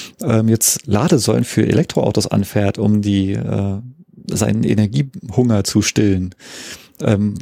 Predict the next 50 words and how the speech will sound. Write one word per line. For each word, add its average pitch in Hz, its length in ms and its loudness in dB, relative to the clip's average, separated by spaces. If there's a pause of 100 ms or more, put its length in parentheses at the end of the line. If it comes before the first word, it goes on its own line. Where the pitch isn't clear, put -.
(180)
was, - 180 -10 (460)
am 117 120 2
Anfang 127 300 0
ging's - 260 -4
wohl 120 240 4
darum, 113 300 0
dass - 360 -2 (280)
die 110 100 -2
Ladesäule 110 640 0
wohl 107 80 0
den 107 160 -2
Strom - 260 -2
nicht 143 160 0
freigeben 135 480 0
wollte, 131 280 2
weil 113 100 2
die, 104 240 4
äh, 110 180 0
diese 104 300 -2
ganze 104 460 0 (840)
ich - 160 -4
brauch 101 220 0
eine 92 100 2
Ladekarte, 110 800 2
ich 101 140 0
muss 104 220 0
dort 104 220 0
registriert 107 420 -2
sein, 101 120 0
ich 95 40 -6
muss 101 120 0
eine 107 100 2
Zahlungsmöglichkeit 107 840 0
hinterlegen 104 480 2
und 101 100 0
so 95 120 0
weiter. 98 280 2 (540)
Ähm, 101 380 2 (300)
war 110 280 0
halt, 110 220 2
ist - 160 2
einem, 101 280 2
ist 101 120 2
einem 113 140 4
Radler 101 380 0
im 101 80 2
Normalfall 98 520 2
gar 95 140 0
nicht 95 160 -2
bekannt. - 420 -4